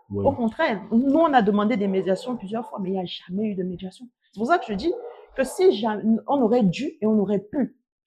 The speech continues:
Speaker 2: résoudre ce problème autrement si jamais on s'était assis autour d'une table,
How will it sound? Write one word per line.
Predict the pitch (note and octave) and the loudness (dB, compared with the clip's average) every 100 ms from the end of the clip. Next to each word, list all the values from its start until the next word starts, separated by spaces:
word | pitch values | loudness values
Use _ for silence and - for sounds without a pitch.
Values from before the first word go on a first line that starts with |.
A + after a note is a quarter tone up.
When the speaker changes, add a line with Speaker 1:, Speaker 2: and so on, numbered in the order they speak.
| _ _ | _ _
Speaker 2:
résoudre | G3 G#3 B3 - | -2 0 0 -4
ce | |
problème | - F#3+ G#3+ A3 | -2 0 0 -2
autrement | G#3+ G3 G#3+ C4 _ | -2 -4 -6 -6 _
si | - | -6
jamais | G3 G3 A#3 | 0 2 2
on | |
s'était | A3+ - F3+ | -2 -4 -6
assis | G3 - A#3 | -6 -12 -8
autour | G#3+ G#3+ F#3+ | -8 -6 -8
d'une | F3 F3 | -8 -10
table, | D3+ | -12